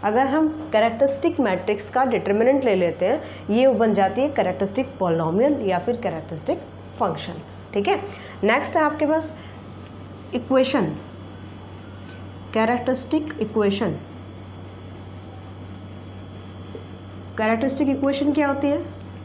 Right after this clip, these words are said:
If हम polynomial को equal to zero put कर देते हैं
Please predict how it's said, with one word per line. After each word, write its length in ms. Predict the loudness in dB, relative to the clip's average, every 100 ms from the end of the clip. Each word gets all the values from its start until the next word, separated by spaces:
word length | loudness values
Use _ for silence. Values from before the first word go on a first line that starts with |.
| -14 -14 -14 -14 -14 -16 -14 -14 -14 2 4
If 120 | 6
हम 140 | 6
polynomial 480 | 8 8 10 10 8
को 100 | 6 4
equal 340 | 6 4 6
to 100 | 6
zero 200 | 4 4 4
put 120 | 2
कर 140 | 2 2
देते 260 | 2 0
हैं 180 | -4 -4